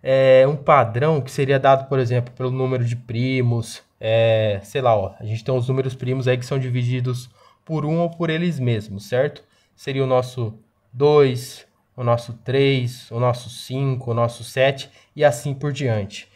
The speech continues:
Pessoal, aqui, ó, o um não tá, não vale, tá? Porque o um é um número neutro. Muitas pessoas erram aí em colocar o número um como se fosse primo. Mas, pessoal, a gente verificando aqui, ó, não é número primo. Por quê? Todos eles, todos eles, sem exceção,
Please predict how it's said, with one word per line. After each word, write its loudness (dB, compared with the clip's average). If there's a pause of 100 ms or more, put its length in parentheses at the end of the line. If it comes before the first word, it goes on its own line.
(160)
Pessoal, 4
aqui, 0
ó, 6
o 2
um -2
não 0
tá, 0
não 0
vale, 6
tá? 0
Porque -8
o 0
um -4
é -2
um -4
número -4
neutro. -2
Muitas -8
pessoas -6 (320)
erram 0
aí 0
em 0
colocar 0
o 2
número 0
um -2
como -6
se -12
fosse -10
primo. -8 (440)
Mas, -4
pessoal, 4
a 6
gente 0
verificando -2
aqui, -4
ó, 4
não 0
é 2
número 0
primo. -2
Por -2
quê? -6 (440)
Todos 0
eles, -2 (380)
todos 0
eles, -2
sem -2
exceção, -6